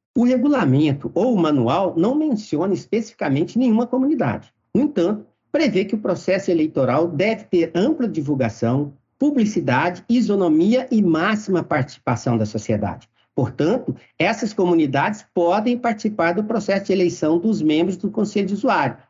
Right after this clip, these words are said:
mandato dois mil e vinte e três a dois mil e vinte e cinco. Aliás, é desejável que essas comunidades ribeirinhas participem e contribuam para que a qualidade e a disponibilidade dos serviços de telecomunicações fornecido a elas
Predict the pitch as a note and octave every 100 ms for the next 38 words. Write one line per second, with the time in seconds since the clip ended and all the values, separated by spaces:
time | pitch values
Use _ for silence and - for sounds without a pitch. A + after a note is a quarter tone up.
0 | _ D#3 D#3+ C#3 C3 - D#3+ B2+ B2 B2+
1 | C3+ G#3 - F3+ A3+ G#3 - F#3 G3+ E3+
2 | G3+ G#3+ A3 C#3 G#2+ - _ - C3+ A#2+
3 | C3 G#3 A#2+ - _ _ - F#3 B3 A3+
4 | F#3+ E3+ C#3 D#3+ A3+ A3+ F#3 B3+ C4+ G#3+
5 | A3+ F#3+ D#3 D3+ C#3+ C3 C#3 B2 B2+ A3
6 | - A3+ A#3 C4 - G3+ D3+ G#2 - _
7 | F#3 E3+ A3+ D4+ D4+ A3 D3 E3+ B3 B3+
8 | G#3+ G#3+ G#3+ E3+ C#3+ C#3+ - F#3 C#4 D4
9 | F#3+ D#3 B2+ C3+ D#3 C3+ A#2 - - C4+
10 | C#4 C4 F#3 E3 C#3+ D#3 - B2+ A#2+ A3
11 | - A#3 A3+ A3+ G#3+ G#3 G#3 G3+ - C3+
12 | - D3+ C#3 A#2+ - A#2 D#3+ D#3+ E3+ A3
13 | G#3+